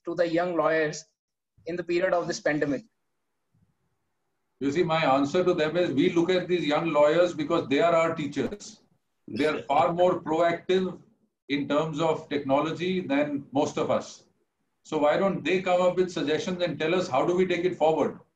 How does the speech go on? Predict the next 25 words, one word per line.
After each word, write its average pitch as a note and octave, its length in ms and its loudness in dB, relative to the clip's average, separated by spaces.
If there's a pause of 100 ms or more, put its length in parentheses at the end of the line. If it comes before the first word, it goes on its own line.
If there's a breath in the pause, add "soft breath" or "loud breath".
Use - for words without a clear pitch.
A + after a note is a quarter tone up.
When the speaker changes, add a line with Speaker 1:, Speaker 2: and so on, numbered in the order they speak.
(120)
Speaker 2:
You F3+ 240 2
apply F3+ 280 2
your F3+ 140 4
mind. D3+ 280 0
You're E3+ 180 2
very F#3+ 240 0
techno E3+ 300 -4
savvy. D#3 320 -2
You're E3 240 2
aware E3+ 260 2
of E3+ 140 0
these F3 200 -6
softwares E3 540 -2
and C#3+ 340 -8 (360)
other D3+ 200 2
systems E3 460 -4
in E3+ 160 -4
place. - 460 -4 (460)
As E3 360 -2
young D3+ 360 -2
law F#3 200 2
students F#3 680 -4
or F3+ 280 2
young F3 260 0
lawyers, D#3 580 -2